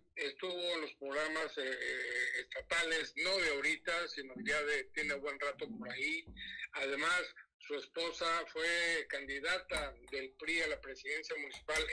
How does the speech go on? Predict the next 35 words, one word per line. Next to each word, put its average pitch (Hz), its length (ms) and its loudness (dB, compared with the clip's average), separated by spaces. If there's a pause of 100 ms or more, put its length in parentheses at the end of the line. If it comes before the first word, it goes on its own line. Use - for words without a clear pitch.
en 135 100 -2
dos 180 220 0
ocasiones, 151 800 0 (260)
mismas 165 400 0
que 139 140 -2
perdió, 147 560 0 (300)
y 135 120 -2
dijeron 151 460 2
los 139 160 -2
priistas 151 560 0
de 135 80 -2
ahí 135 160 0
de 147 140 0
Frontera, 143 460 0 (320)
"Pues 147 140 2 (100)
eso 175 220 0
no 175 120 0
es 160 80 -6
culpa 156 400 -2
del 123 140 0
partido, 123 600 0 (640)
simple 151 300 0
y 139 40 0
sencillamente 143 840 0 (280)
perdió, 135 560 2 (320)
por 127 120 0
lo 131 160 0
que 127 100 0
el 120 80 -4
partido, 151 840 2
nuestro 123 360 -6
partido", 151 540 2
dijo 139 240 0
la 131 160 2
señora, 135 520 0